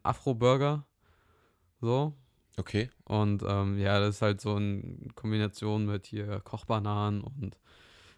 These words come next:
Speaker 1: ähm, seiner, seiner geheimen Lordi-Kocht-Soße. So. Und, ähm, damit war er auch schon beim perfekten Dinner und, äh,
Speaker 2: Ach echt?
Speaker 1: ja, ja.
Speaker 2: Ah, voll geil.
Speaker 1: Richtig, richtig krass.
Speaker 2: Ja, keine Ahnung. Ich hab nur, ähm, das irgendwas von ihm, ihm repostet oder so.
Speaker 1: Mhm.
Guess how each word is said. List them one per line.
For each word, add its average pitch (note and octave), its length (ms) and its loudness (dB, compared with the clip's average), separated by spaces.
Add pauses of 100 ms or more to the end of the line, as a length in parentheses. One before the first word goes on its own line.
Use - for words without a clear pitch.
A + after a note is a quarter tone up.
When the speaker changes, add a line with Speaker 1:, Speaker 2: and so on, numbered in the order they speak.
(100)
Speaker 1:
ähm, G2+ 240 0
seiner, G2+ 360 4
seiner G2+ 280 2
geheimen G2+ 360 2
Lordi-Kocht-Soße. A#2 1300 0 (440)
So. A#2+ 300 0 (120)
Und, G2+ 360 0
ähm, G2 240 2
damit G2 260 2
war G#2 140 8
er G2+ 40 6
auch G#2 120 2
schon G#2+ 160 0
beim G2+ 220 2
perfekten G#2+ 380 -6
Dinner G#2+ 460 2
und, G2 300 -2
äh, - 40 -8 (640)
Speaker 2:
Ach - 120 -4
echt? - 320 -4
Speaker 1:
ja, G#2+ 160 6
ja. A#2 280 8
Speaker 2:
Ah, A2 260 0
voll A2 280 -4
geil. E2 200 2
Speaker 1:
Richtig, G#2 200 -2
richtig A2 280 -6
krass. G2+ 120 4
Speaker 2:
Ja, G2+ 100 4
keine G#2+ 240 4
Ahnung. G#2 160 2
Ich A2 180 -2
hab - 180 -2
nur, A#2+ 480 6
ähm, G#2 480 0 (440)
das - 220 -10
irgendwas C3+ 380 0
von A#2+ 180 -2
ihm, A2 280 -2
ihm G#2 280 -2
repostet F#2+ 680 6
oder D#3 200 -4
so. E3+ 200 -4
Speaker 1:
Mhm. A2+ 460 0